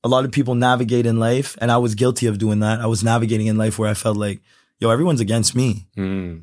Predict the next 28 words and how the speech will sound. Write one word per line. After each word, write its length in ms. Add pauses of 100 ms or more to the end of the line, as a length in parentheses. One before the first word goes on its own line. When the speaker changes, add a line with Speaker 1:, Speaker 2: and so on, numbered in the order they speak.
Speaker 1:
Everyone's 300
fucked 360
up. 300
Like, 140
I'm 120
Speaker 2:
Mm. 40
Speaker 1:
not 140
the 80
fucked 300
up 200
one." 240 (220)
Speaker 2:
Yeah. 180
Speaker 1:
But 80
then 100
when 140
you 60
introspect, 540
you 80
realize, 320
like, 140 (420)
"Fuck, 360 (400)
Speaker 2:
Mm-hmm. 160
Speaker 1:
I 40
was 140
programmed 440
a 40
certain 300
way. 320